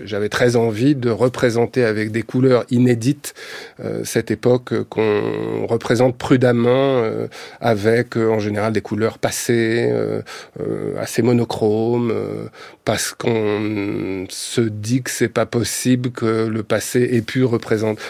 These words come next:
ressembler à notre présent, alors que, euh, il me semble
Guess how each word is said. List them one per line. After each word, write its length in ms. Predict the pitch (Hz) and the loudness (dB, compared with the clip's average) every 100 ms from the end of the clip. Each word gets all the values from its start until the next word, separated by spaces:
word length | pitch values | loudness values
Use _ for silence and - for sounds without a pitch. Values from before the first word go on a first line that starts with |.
| - | -2
ressembler 540 | 131 127 127 117 131 | 2 4 4 4 4
à 100 | 120 | 4
notre 260 | 120 113 110 | 2 0 -4
présent, 640 | - 113 101 117 135 120 | -2 -2 2 2 4 2
alors 320 | 104 107 - | 2 -2 -4
que, 260 | - 117 127 - - - - - | -2 -2 -2 -6 -16 -16 -16 -10
euh, 560 | 101 98 - - 82 92 | -8 -6 -8 -8 -8 -10
il 240 | 101 101 | -8 -6
me 60 | |
semble 140 | 101 | -2